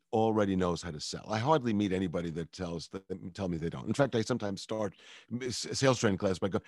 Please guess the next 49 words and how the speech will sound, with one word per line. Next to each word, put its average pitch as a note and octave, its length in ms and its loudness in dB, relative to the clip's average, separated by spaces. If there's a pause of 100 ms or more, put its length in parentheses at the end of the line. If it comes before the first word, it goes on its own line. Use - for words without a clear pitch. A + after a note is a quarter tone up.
(220)
"Does B2+ 120 0
anybody A#3 260 2
here D3+ 120 6
not A2 340 2
know A2 120 2
how G#2 120 -2
to G2 80 0
sell? F#2 300 -4
Oh, C3+ 120 6
everybody C3+ 280 4
knows B2 160 -2
how B2 80 -8
to A2+ 80 -10
sell. A#2 180 -12
Oh, D3 180 2 (160)
I B2+ 100 6
don't B2+ 180 8
know A#2+ 80 6
why A#2+ 120 6
they A2+ 160 2 (260)
thought A#2 160 4
they, A2+ 220 4 (100)
I G#2 120 2
needed G#2+ 240 4
a G2+ 40 2
full A#2+ 240 6
day's A#2 300 6
workshop. C3 460 4
Obviously, A2+ 480 -2
you A2 100 2
already G#2+ 180 4
know G#2 180 4
how G#2+ 80 0
to G2+ 80 0
sell." D2+ 260 -6 (840)
Given C4+ 440 4
that B2+ 220 0
everybody C#3+ 560 4
already A2+ 580 4
knows F#2+ 320 2
how F#2+ 120 -2
to F2 100 -2
sell, - 500 -6
my A2 340 2
favorite C#3+ 760 2
moment G2+ 540 -2 (640)
is A#2 220 0
when A#2+ 200 -2
I A2+ 160 0